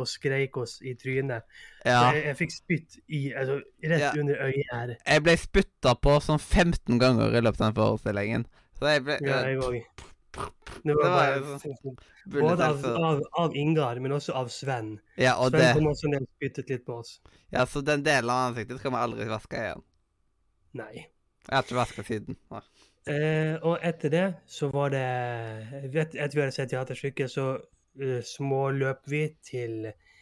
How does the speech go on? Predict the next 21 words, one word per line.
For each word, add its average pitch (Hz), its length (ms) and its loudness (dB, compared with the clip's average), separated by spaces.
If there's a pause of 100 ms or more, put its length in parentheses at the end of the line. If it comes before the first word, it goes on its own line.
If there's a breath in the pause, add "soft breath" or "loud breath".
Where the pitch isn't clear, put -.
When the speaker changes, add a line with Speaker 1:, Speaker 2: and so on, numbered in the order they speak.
(180 soft breath)
Speaker 1:
til - 120 -12
Tigeren, 151 600 -2
der 127 100 0
vi 123 80 -4
skulle 123 220 -6
møte, 120 540 -4 (840 soft breath)
eh, 120 220 -2 (140)
min 147 280 4
Mathias, 151 540 2
<laughs> - 120 -10
holdt 147 160 0
på 135 60 -2
å 127 40 -4
si, 156 180 0 (360)
Mathias 123 320 -2
fra 123 100 -6
Bergen, 147 480 -2 (520 loud breath)
Speaker 2:
Mhm. 120 320 -4
Speaker 1:
og, 127 480 -2
eh, 123 560 -6
Hedda, 156 540 -4